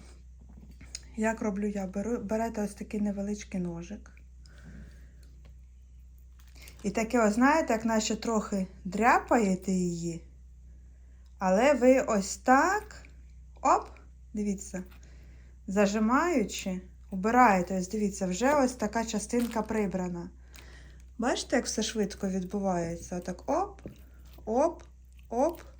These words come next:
Протягнули, викинули. Десь там ще трошечки залишилося, ще раз протягнули.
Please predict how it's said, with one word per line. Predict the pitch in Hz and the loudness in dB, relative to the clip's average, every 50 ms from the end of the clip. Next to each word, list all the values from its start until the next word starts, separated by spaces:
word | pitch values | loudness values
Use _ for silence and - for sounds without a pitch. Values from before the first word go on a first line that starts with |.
| - - - - - - - - - - - - - - - - - - - - - - - - - - - - - - - - - - - - - | -20 -20 -20 -20 -20 -20 -20 -20 -20 -20 -20 -20 -20 -20 -20 -20 -20 -20 -20 -20 -20 -20 -20 -20 -20 -20 -20 -20 -20 -20 -20 -20 -20 -20 -20 -20 -10
Протягнули, | - 277 302 302 285 285 262 233 214 202 214 220 220 233 240 240 240 233 226 220 - - - - - - | -4 0 0 0 2 2 0 0 0 2 0 0 0 0 0 0 0 -2 -4 -6 -10 -14 -18 -20 -16 -10
викинули. | - 185 202 208 202 202 - 196 185 180 175 175 175 175 180 185 - - - - - - - - - - - - - - - - - | -6 -2 0 0 0 0 -2 -2 -2 0 0 -2 -2 -2 -4 -6 -8 -12 -20 -20 -20 -20 -20 -20 -20 -20 -20 -18 -20 -20 -18 -12 -8
Десь | 196 196 233 233 247 247 | -2 0 2 2 2 2
там | - 247 220 | 0 -2 -2
ще | 220 - 247 226 | -2 -2 -2 -4
трошечки | 240 247 240 233 226 - 226 226 - - 233 214 | -2 -2 -2 -2 -2 -2 -4 -6 -6 -4 -4 -4
залишилося, | 208 220 220 220 240 269 285 285 - - 254 240 240 233 233 - - | -2 0 0 2 2 2 2 0 0 0 0 0 0 0 -2 -4 -4
ще | 202 - - - 233 226 220 214 | -4 -4 -2 -2 2 2 4 4
раз | 202 190 196 - | 2 0 -2 -4
протягнули. | - 190 185 185 - 185 180 165 190 185 180 175 170 170 170 185 | -4 -2 -2 -2 0 -2 -2 -2 -2 -2 -2 -2 -4 -6 -8 -10